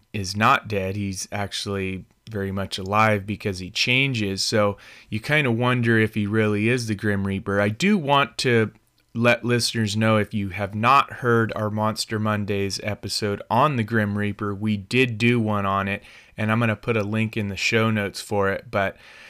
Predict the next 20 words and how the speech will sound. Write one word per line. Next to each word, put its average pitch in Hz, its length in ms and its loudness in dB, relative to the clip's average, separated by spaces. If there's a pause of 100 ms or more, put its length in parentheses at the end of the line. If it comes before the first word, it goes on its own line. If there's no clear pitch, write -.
(280)
um, 107 240 2
if 110 160 -4
you 110 160 2
are 110 160 6
interested 107 600 -2
in 101 160 -4
learning 104 320 0
more 104 240 0
about 101 380 0
that 117 280 4
character, 104 720 -4 (280)
that 117 260 0
monster, 101 640 -2
um, 98 200 -4
you 101 120 -6
can 92 160 -10
check 110 300 -2
that 101 160 -4
out. 113 260 2
But 101 240 -2